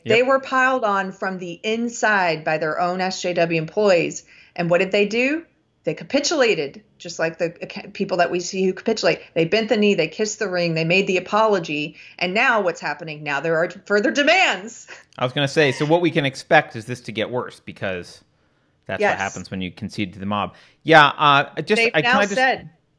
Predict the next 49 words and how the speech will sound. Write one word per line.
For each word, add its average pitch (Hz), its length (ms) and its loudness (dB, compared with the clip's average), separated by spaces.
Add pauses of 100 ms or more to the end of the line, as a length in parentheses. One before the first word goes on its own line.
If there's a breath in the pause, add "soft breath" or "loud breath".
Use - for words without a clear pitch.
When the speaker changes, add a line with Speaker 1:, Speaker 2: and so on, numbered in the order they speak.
(300)
Speaker 1:
yeah. 196 220 -2
Speaker 2:
Go - 340 -20
Speaker 1:
But 262 60 2
Speaker 2:
ahead. - 140 4
Speaker 1:
did 220 60 -6
you 226 60 -8
see 262 180 -4
what 240 140 0
they're 233 100 -4
gonna 208 180 -4
be 208 120 -2
doing 202 320 -2
from 247 140 -4
now 262 240 4
on? 330 180 -4 (880)
Speaker 2:
No. 104 300 -8 (1040)
Speaker 1:
Oh, 170 340 2
they 196 160 2
said, 196 380 4
Speaker 2:
I - 40 8
know 156 120 4
they 156 100 6
had 147 160 8
Speaker 1:
uh, 170 40 4
Speaker 2:
internal 151 280 2
meetings 117 420 0
and 110 80 -4
it 104 40 -2
was 98 100 -6
a 98 60 -12
big 98 240 -4
deal, 107 280 -2
but 95 400 -6
I 110 60 -8
don't 107 160 -8
know 110 120 -8
wh-, 113 440 -12
wh-, 117 220 -18
what 131 140 -2
they're 131 100 -2
gonna 123 160 0
be 123 80 0
doing. 135 240 -2
Speaker 1:
Here. 190 280 4
Speaker 2:
Uh, - 80 4
they're 208 160 6
gonna 226 160 8
be 208 120 4
running 185 480 4